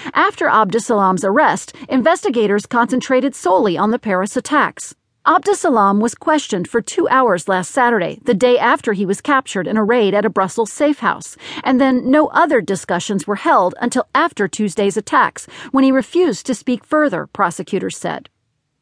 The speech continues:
French newspaper Le Monde published in Saturday's edition what it claimed to be excerpts from a transcript of prosecutors' questioning of Abdusalam.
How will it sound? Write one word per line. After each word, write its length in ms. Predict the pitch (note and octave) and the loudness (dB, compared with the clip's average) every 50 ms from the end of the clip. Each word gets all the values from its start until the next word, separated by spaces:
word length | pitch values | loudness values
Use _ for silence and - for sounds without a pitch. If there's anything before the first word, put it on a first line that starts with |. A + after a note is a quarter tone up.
| _ _ _ _ | _ _ _ _
French 360 | _ - E4+ F#4+ A#4+ - - | _ -2 0 0 0 0 2
newspaper 640 | D4 D4 D#4+ E4+ - - - G3+ F#3+ - G#3 G#3 G#3+ - | 4 4 4 4 2 0 -2 -2 -2 0 2 0 0 2
Le 160 | A#3+ A#3+ A#3 | 2 2 2
Monde 440 | A#3 D4 E4+ C4+ G3 F#3+ - - _ - | 4 4 6 4 4 2 0 -4 _ -2
published 420 | C4+ D#4 C4 D#4+ E4 D4 - - | 0 2 2 2 2 0 -2 -4
in 160 | - A#3+ B3 | -2 -2 -2
Saturday's 540 | A#3+ - - E4+ E4+ F4+ F4 C4+ A3+ G#3 F#3+ | -2 -2 0 2 2 4 4 4 2 2 0
edition 500 | G#3 E3 C4 C#4 C4+ - - F3+ F3 - | 0 2 2 2 2 0 -2 -4 -4 0
what 220 | - - G#3+ - - | 0 0 0 2 0
it 220 | F#4 G4+ - _ | -2 -2 -2 _
claimed 280 | - B3+ A#3 A3 G#3 F3+ | -2 0 0 2 0 0
to 140 | - G#3+ F3 | -2 -2 -2
be 220 | F#3+ G3+ A3+ - - | 0 -2 -2 -2 -2
excerpts 540 | D#4+ F4 - - - A3+ G3 E3+ - - - | -2 -2 -2 -4 -2 -2 -2 -2 -2 -6 -4
from 180 | - A3+ A3+ | -2 0 0
a 60 | A#3 | 0
transcript 640 | - - - D4 D4 D#4 - - - G#3 F#3+ - - - | 0 0 0 2 2 2 0 -2 -2 -4 -4 -4 -4 -4
of 140 | A#3 - - | -6 -6 -2
prosecutors' 680 | - C4+ C4+ D4 - E4 C4+ - C4+ A3+ B3+ A#3 - | 0 2 2 2 0 -4 -4 -2 0 0 0 -2 -4
questioning 580 | - - F4 F4 D4+ - - G#3 F#3+ F#3 F#3+ - | -2 -2 0 0 0 -2 -4 -4 -2 -2 -2 -2
of 140 | - B3 - - | -4 -2 0 0
Abdusalam. 800 | A#3+ A#3+ F#3+ G#3+ B3+ - - C4 B3 C4+ C4+ A#3+ F3+ - - | 0 0 0 -2 -4 -2 0 0 2 2 2 2 2 0 -2